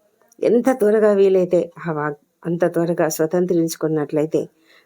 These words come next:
మనము సంతోషకరమైన జీవితాన్ని జీవించగలుగుతాము, ప్రశాంతంగా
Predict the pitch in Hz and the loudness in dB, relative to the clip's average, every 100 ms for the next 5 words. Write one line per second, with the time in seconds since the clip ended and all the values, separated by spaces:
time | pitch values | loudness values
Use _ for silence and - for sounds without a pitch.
0 | - 180 165 156 - - 160 160 190 202 | -4 0 0 0 -6 -6 -6 -2 0 2
1 | 208 202 185 175 165 160 160 156 156 156 | 0 -2 0 0 0 0 0 -2 -2 -2
2 | 147 - _ _ _ _ 175 175 165 160 | -2 -2 _ _ _ _ -2 0 2 0
3 | 160 156 147 147 139 143 139 - _ _ | -2 -2 -2 -2 -2 -2 -4 -8 _ _
4 | _ - 180 202 196 220 208 196 175 160 | _ -6 -4 0 0 2 2 2 0 -2